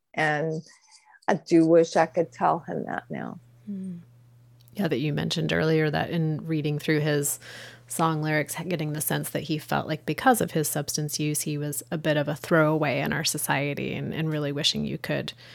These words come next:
Speaker 2: let him know in a really deep way that he was not a throwaway to you, regardless of what his behavior
Speaker 1: Exactly.
Speaker 2: was.
Speaker 1: And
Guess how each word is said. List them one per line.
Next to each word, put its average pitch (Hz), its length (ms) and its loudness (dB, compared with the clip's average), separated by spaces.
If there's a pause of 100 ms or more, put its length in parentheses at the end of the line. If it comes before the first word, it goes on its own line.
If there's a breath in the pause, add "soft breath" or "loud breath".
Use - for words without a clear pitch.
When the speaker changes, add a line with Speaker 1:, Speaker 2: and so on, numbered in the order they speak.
(300 loud breath)
Speaker 2:
let 170 260 2
him 170 160 4
know 156 180 4
in 151 100 0
a 147 60 0
really 147 240 -2
deep 151 300 -6
way 131 200 0
that 131 140 -2
he 151 120 -4
was 147 160 -8
not 143 200 0
a - 40 -4
throwaway 131 540 0
to - 200 -4
you, 143 300 -2
regardless 151 720 -2
of - 220 -6
what 196 220 4
his 165 140 2
behavior 165 480 6
Speaker 1:
Exactly. 156 120 4
Speaker 2:
was. - 180 0
Speaker 1:
And 240 220 6